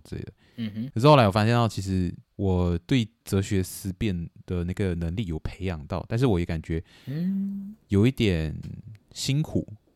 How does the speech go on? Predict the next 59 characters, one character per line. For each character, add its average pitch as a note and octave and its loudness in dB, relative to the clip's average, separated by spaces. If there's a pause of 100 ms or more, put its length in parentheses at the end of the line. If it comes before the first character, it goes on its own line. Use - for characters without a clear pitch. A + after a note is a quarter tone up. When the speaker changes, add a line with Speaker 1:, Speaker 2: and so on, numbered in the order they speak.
Speaker 1:
就 C3+ 0
是 C3+ 6
我 F#2 2
没 F#2+ 2
有 B2+ 6
我 D#2+ 2
想 D#2+ -6
象 G2+ -4
中 F2 -6
的 E2 -6
那 F2 -4
么 E2+ -4
擅 E2 -4
长。 - -12 (460)
Speaker 2:
嗯。 G3 -12
Speaker 1:
但 C#3+ 0
是 E3 4
我， G2+ 6 (280)
OK， A2 2
我 F2+ 2
可 - -2
能 F#2+ 0
比 G#2 -4
起 - -4
身 F#2 -2
边 F#2+ 2
很 F2 0
多 E2 -2
人， D2+ -6 (480)
确 C3 2
实 G2 0
是 F#2 0 (560)
比 F#2 0
较 G#2 4
接 G2+ 0
近 G2 0
这 F#2+ 0
一 F2+ 0
块 F2+ -2
的 D2+ -4
料。 D#2+ -6
可 G2+ -4
是 A#2 2
毕 C3 -2
竟 A#2+ -2
我 E2 2
不 F#2 -6
是 F#2 -2
一 F#2+ -10
个 F#2+ -2
英 G2 -2
语 F2 -2
母 E2 -4
语 F2 -6 (120)
的， E2+ -2
的 F#2+ -2
人， D#2 -6
然 F2+ -4
后 F#2+ 0